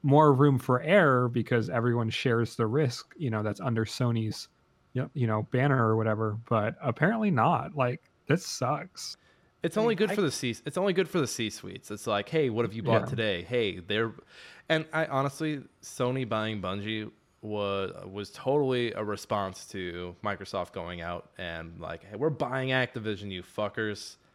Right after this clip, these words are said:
Speaker 1: Well, and it doesn't give me faith that, like, Bungie's gonna make a good thing after Destiny because, like, the, like, there, there's a lot of people who have been there for a long time that, like, you would think would be in, like,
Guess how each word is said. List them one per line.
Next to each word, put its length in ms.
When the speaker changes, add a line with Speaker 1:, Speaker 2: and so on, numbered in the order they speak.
Speaker 1:
Well, 380
and 120
it 120
doesn't 380
give 200
me 140
faith 420
that, 220
like, 320
Bungie's 400
gonna 200
make 280
a 80
good 440
thing 360
after 340
Destiny 640
because, 440
like, 320
the, 100
like, 180
there, 140
there's 200
a 60
lot 160
of 80
people 240
who 100
have 160
been 160
there 160
for 220
a 80
long 320
time 360
that, 140
like, 240
you 120
would 200
think 300
would 180
be 200
in, 100
like, 280